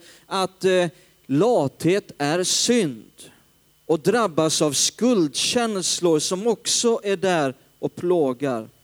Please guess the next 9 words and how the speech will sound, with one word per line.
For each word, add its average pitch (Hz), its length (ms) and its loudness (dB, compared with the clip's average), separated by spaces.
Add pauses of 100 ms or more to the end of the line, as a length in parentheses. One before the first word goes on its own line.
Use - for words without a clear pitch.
(560)
Psykisk 147 640 -2
ohälsa. 147 520 -2 (1300)
Den 165 120 -2
sjätte 247 340 0
produkten 233 720 0
som 190 180 -4
lathet 208 480 0
producerar 196 720 0
ofta 202 520 -2